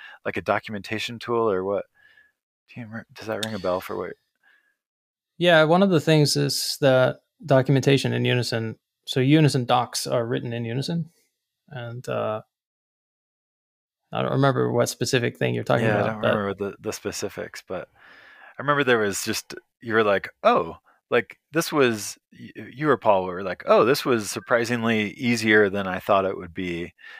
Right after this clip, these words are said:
Speaker 1: to add this new feature." And it was, yeah, I'll have to look up what that
Speaker 2: I
Speaker 1: was.
Speaker 2: think it may, may have been converting between versions of documentation formats. So, like,
Speaker 1: Okay.
Speaker 2: we, we upgraded the, the documentation.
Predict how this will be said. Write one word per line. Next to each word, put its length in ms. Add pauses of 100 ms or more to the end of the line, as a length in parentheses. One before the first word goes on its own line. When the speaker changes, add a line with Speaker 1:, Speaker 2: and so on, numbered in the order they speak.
(160)
Speaker 1:
to 320
add 220
this 200
new 120
feature." 600
And 100
it 120
was, 300 (420)
yeah, 140 (380)
I'll 80
have 80
to 100
look 160
up 120
what 140
that 100
Speaker 2:
I 100
Speaker 1:
was. 80
Speaker 2:
think 180
it 60
may, 400
may 320
have 200
been 760 (100)
converting 460
between 400
versions 420
of 480
documentation 600
formats. 480 (320)
So, 100
like, 160
Speaker 1:
Okay. 200
Speaker 2:
we, 60 (300)
we 140
upgraded 500
the, 360 (460)
the 80
documentation. 920